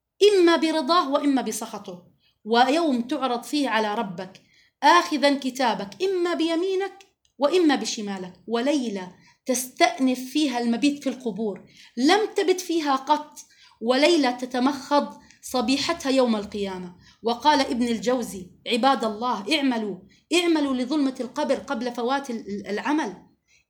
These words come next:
اعملوا لظلمة القبر قبل فوات العمل، بادروا بالتوبة قبل انقضاء الأجل، أشعلوا في قلوبكم نيران الخوف والوجل، تزودوا للقبر بينما أنتم في فسحة وم-، ومهلة،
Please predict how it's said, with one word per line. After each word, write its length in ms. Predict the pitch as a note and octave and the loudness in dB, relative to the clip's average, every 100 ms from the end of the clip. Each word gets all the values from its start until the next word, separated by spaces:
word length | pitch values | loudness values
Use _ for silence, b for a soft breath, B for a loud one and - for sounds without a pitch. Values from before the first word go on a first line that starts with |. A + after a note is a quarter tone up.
| F4+ | 4
اعملوا 340 | F4 E4+ D4 C#4 | 4 2 0 -2
لظلمة 800 | C4 D#4 B3+ A3+ A3 E4+ C#4+ C#4+ | -2 -2 -4 -6 -2 0 0 -2
القبر 340 | B3 E4 B3+ | -4 -2 -2
قبل 360 | B3+ D#4 C#4+ C#4+ | -2 -2 0 -2
فوات 320 | C4+ D4+ D4 | 0 -2 -2
العمل، 340 | C4 D4+ C#4 G3+ | -4 -2 -2 0
بادروا 440 | C#4 E4 D4+ C#4+ | 2 2 2 0
بالتوبة 640 | B3 - D4+ D#4+ G#3 F3+ b b b - | -4 -6 -4 -4 -4 -8 b b b -4
قبل 240 | F4+ D4 | 0 2
انقضاء 680 | D#4 D4+ C4 A3+ - - _ _ _ - | 2 0 -6 -4 -6 -8 _ _ _ -6
الأجل، 500 | B3+ D#4 C#4 D4 F3+ B B B - | 0 2 2 0 -4 B B B 0
أشعلوا 520 | F4 - D#4 D#4+ D#4 | 2 2 2 2 0
في 180 | D4 D4 | -2 -4
قلوبكم 720 | - C4+ E4+ F#4 - B3+ G3+ | -4 2 2 2 -2 -4 -2
نيران 440 | A3+ B3 C4 C4+ B3 | -2 -2 0 0 -2
الخوف 500 | B3 - D#4+ D4 A#3 | -4 -4 -4 -4 -6
والوجل، 500 | A3 C#4 C#4+ A#3 F3+ b b b _ | -2 0 0 -2 -4 b b b _
تزودوا 720 | C4 B3+ D#4+ C4+ D4 B3+ C#4+ | 0 4 2 2 2 2 0
للقبر 560 | C4+ A#3 - C4 G#3+ - b b _ | -2 -4 -4 -2 -4 -6 b b _
بينما 360 | C#4+ D4+ C#4 C4+ | 0 2 2 2
أنتم 380 | E4+ E4+ C#4 | 0 0 -2
في 160 | A#3 B3 | -4 -6
فسحة 560 | D4+ - D4 G#3 - - | -6 -6 -6 -6 -10 -4
وم-، 400 | B3+ D4 F4 C4 | 0 0 -2 0
ومهلة، 540 | C#4 E4 D4 B3+ - | 0 0 0 -4 -4